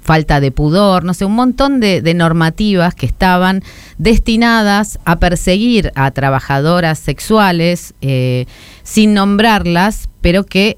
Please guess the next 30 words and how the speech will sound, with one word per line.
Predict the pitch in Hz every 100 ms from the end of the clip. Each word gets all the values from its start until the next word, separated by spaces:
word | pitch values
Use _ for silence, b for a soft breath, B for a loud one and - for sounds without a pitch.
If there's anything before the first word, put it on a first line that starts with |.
| -
posibilitaban | 170 170 151 147 151 165 151
la | 131
extorsión | - 135 117 143 135
policial, | 165 175 - 180 175 165 160
la | 139
persecución, | 127 131 - 139 151 - 170 160 151
el | 131
encarcelamiento, | 127 123 123 - 139 160 160 147 151 B B
sobre | - 208 214 220
todo | 247 254 240 -
un | 170
especial | 175 - 151 180 175
enseña-, | 170 165 165 -
ensañamiento | 160 160 160 170 180 185 156 156 160 165 B B B
con, | 165 170 185 123
este, | 135 - 151
las | 143 131
trabajadoras | 143 135 - 143 151 -
sexuales | 131 - 139 135
travestis. | - 120 117 - - 110 - - - - - - - - - B B B
En | 160 247
ese | 254 262
momento, | 240 269 254 196 165 151 175 170 - 147
eh, | 143 139 135 135
donde, | 147 147 151 147 135
donde | 139 143 143 147
se, | - - 147 135 -
se | -
quiso | 135 202 - 196
regular, | 160 151 147 147 160 202 196 180 151